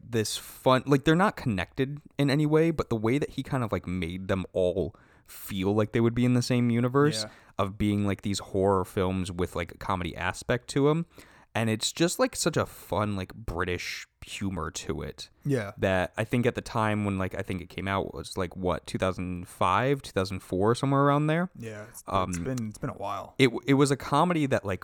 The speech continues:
Speaker 1: really was lacking in America, I think. Like, we didn't have, like,
Speaker 2: Well,
Speaker 1: that
Speaker 2: that's
Speaker 1: kind
Speaker 2: the
Speaker 1: of, like
Speaker 2: thing. That, that, I think that that movie didn't quite hit for me because I didn't understand,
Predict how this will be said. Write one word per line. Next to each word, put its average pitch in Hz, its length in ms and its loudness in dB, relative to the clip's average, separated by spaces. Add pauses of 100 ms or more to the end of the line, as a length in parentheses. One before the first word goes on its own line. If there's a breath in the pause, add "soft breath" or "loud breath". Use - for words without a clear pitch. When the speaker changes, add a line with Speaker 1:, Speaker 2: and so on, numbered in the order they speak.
Speaker 1:
really 104 760 0 (680)
was 101 280 -2
lacking 90 540 -2
in 85 60 -8
America, 82 480 -8
I 58 100 -8
think. - 360 -14 (140)
Like, - 100 -4
we 113 120 0
didn't 117 240 0
have, 101 360 0
like, 92 140 0
Speaker 2:
Well, 170 80 10
Speaker 1:
that 233 60 10
Speaker 2:
that's 269 100 0
Speaker 1:
kind 113 100 4
Speaker 2:
the 113 40 4
Speaker 1:
of, - 40 0
like 165 100 6
Speaker 2:
thing. 117 200 -2
That, 131 180 -4
that, 135 140 -4 (160)
I 127 80 0
think 233 200 -2
that 190 120 2
that 160 120 4
movie 180 160 0
didn't 165 160 0
quite 139 280 0
hit 131 240 -8
for 139 80 0
me 156 160 0
because 123 680 -4
I 131 80 -6
didn't 127 280 -4
understand, 107 880 -6